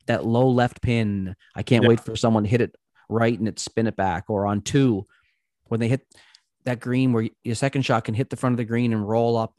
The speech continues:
Speaker 1: all the way to the back and then down to, that pin's just tucked next to that bunker, short right. I, I like the consistency. Every year, you know, kinda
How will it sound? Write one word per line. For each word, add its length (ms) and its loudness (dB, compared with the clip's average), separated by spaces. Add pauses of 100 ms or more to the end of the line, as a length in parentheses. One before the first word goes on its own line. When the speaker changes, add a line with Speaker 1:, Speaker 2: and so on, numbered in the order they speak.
(140)
Speaker 1:
all 280 -4
the 80 -6
way 140 -2
to 60 -4
the 60 -6
back 360 -6
and 100 -6
then 160 0
down 420 -2
to, 100 -10
that 280 -8
pin's 240 0
just 240 -6
tucked 260 -8
next 200 -2
to 100 -6
that 180 0
bunker, 440 0
short 340 0
right. 420 -6 (540)
I, 100 -4 (480)
I 80 6
like 220 4
the 80 0
consistency. 840 -2
Every 300 2
year, 400 2
you 180 0
know, 640 2 (800)
kinda 500 -6